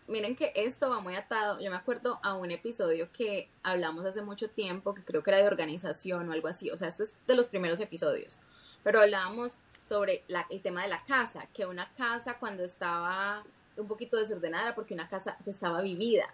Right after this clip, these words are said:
y que por eso a veces nos tocaba como soltar un poquito el tema de ser tan psicorrígidas y tan organizadas y tan locas con la, con todo, porque en realidad es que cuando hay, cuando, cuando hay un poquito de desorden y todo eso es porque se están haciendo experiencias, se están,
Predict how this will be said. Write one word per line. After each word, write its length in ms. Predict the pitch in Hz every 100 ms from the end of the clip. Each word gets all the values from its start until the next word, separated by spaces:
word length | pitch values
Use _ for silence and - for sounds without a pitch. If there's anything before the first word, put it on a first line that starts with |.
| -
y 80 | 175
que 100 | 196
por 140 | 190
eso 160 | 170 196
a 60 |
veces 220 | 208 220 220
nos 140 | 208
tocaba 360 | 180 - 151 151
como 180 | 208
soltar 400 | 190 165 165 156
un 100 | 165
poquito 440 | 175 196 220 214 196
el 100 | 208
tema 340 | 202 196 196
de 100 | 190
ser 180 | 180 147 -
tan 180 | 165
psicorrígidas 720 | 214 214 175 - 170 185 180 208
y 40 |
tan 200 | 170 165
organizadas 800 | 165 160 160 202 175 156 160 202
y 40 |
tan 380 | 190 170 160 160
locas 300 | 175 175 160
con 180 | 220 196
la, 100 | 165 -
con 180 | 196 190
todo, 340 | 185 170 180 - - -
porque 460 | - 220 - 196 160 - _ _ -
en 160 | 202 196
realidad 580 | 196 175 180 180 165 170
es 160 | 202 -
que 140 | 220
cuando 520 | - 208 185 180 170 - - -
hay, 300 | 185 180 175 -
cuando, 240 | 196 196 - -
cuando 420 | - 185 185 175
hay 420 | 170 170 170 170 - _ -
un 100 | 214
poquito 300 | 240 240 247
de 80 | 208
desorden 320 | 196 175 208
y 60 |
todo 140 | 220 190
eso 100 | 247
es 60 |
porque 220 | - 220 214
se 80 |
están 220 | 196 175 160
haciendo 300 | 190 196 196
experiencias, 580 | - 175 165 165 190
se 80 | 208
están, 280 | 196 165 147